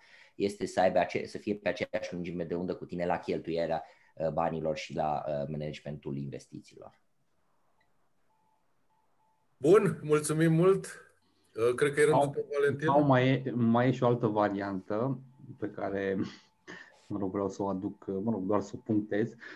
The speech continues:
Speaker 3: Sunt, uh, cupluri în care cei doi sunt complementari, uh, absolut, uh, uh, sută la sută, în sensul în care unul este obsedat de a face bani și aia face,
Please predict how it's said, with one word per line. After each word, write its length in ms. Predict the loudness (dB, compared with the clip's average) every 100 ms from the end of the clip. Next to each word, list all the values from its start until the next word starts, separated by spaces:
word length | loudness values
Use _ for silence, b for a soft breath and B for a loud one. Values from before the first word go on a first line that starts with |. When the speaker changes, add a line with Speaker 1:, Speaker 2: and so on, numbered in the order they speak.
| B
Speaker 3:
Sunt, 400 | _ 2 2 4
uh, 360 | 6 6 8 6 4
cupluri 460 | 2 4 2 4
în 80 | 4
care 800 | 4 2 2 4 4 4 2 0 -2
cei 140 | -2
doi 200 | 2 2
sunt 200 | 2 0
complementari, 1000 | 0 -2 0 0 0 -2 -2 -2 -2 -4
uh, 80 | -4 -6 -10 -12 -4
absolut, 640 | -4 -2 -2 -2 -4 -6
uh, 440 | -4 -2 -2 -4 -6 -14 b b b
uh, 360 | -12 -10 -10 -12
sută 280 | -4 0 2
la 160 | 2
sută, 300 | 0 -6 -2
în 100 | 0
sensul 340 | 2 2 0 0
în 60 |
care 200 | 2 2
unul 240 | 2 4 2
este 180 | 2 -2
obsedat 500 | -4 -6 0 0 0
de 60 |
a 60 | -2
face 360 | -2 -4 -4
bani 420 | -8 -6 -6 -6 -8 _ b b b b
și 120 | _ 4
aia 160 | 6
face, 560 | 4 -2 -4 -4 -4